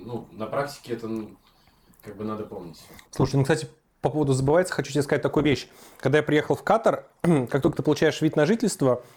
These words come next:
Speaker 2: ты не можешь ездить с российскими правами, поэтому у меня встала необходимость получать местные права.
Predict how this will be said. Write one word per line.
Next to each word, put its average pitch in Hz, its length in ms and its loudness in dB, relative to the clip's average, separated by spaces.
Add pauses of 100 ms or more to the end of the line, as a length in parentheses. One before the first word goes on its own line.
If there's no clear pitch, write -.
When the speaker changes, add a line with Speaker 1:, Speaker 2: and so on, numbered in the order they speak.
Speaker 2:
ты 170 80 4
не 170 80 6
можешь 160 300 2
ездить 165 300 2
с - 60 -2
российскими 143 420 0
правами, 139 440 2
поэтому 139 460 0 (300)
у 131 40 2
меня 139 120 4
встала 139 240 4
необходимость 156 500 2
получать 139 320 2
местные 139 320 2
права. 147 420 2